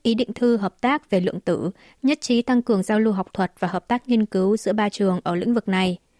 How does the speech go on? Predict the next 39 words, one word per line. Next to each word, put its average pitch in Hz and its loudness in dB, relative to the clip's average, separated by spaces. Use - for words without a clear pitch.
Chánh 247 0
Văn 294 2
phòng 262 2
An 247 2
ninh 254 4
Quốc 294 -2
gia 269 -2
Hàn 233 0
Quốc, 302 0
Cố 208 2
vấn 208 0
An 226 2
ninh 220 2
Quốc 254 -2
gia 220 -2
Nhà 190 0
Trắng 185 -2
Mỹ 262 0
và 214 2
Tổng 175 -4
thư 226 0
ký 202 0
Ban 226 0
An 214 0
ninh 208 2
Quốc 262 -2
gia 220 -2
Nhật 202 0
Bản 180 -4
ngày 185 -2
mười 180 -2
tám 180 -4
tháng 190 0
một 220 2
đã 214 0
ra 254 0
tuyên 233 2
bố 190 2
chung 247 4